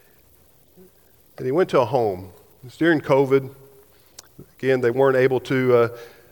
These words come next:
uh, to have open-air meetings, but on March twenty-third of twenty twenty-one, he, he went to a home. He had, he had heard about this young girl that was,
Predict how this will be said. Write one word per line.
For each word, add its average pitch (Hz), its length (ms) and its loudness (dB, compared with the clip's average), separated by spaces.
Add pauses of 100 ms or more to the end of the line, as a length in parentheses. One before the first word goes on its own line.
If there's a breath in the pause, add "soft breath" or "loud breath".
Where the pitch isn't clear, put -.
uh, 120 140 -4
to 123 140 -2
have 127 180 0
open-air 135 300 2
meetings, 131 420 -2
but 113 180 -2
on 107 100 -2
March 147 300 0
twenty-third 156 600 2
of 104 100 -10
twenty 143 260 -2
twenty-one, 131 680 0 (420)
he, - 260 -14
he 131 80 -8
went 165 200 -2
to 175 140 2
a 135 60 2
home. 143 380 2
He 123 80 -2
had, 131 120 -4
he 135 100 -6
had 135 100 0
heard 208 280 2
about 139 320 0
this 139 220 -4
young 160 240 -2
girl 156 340 2
that 120 180 0
was, 117 280 -6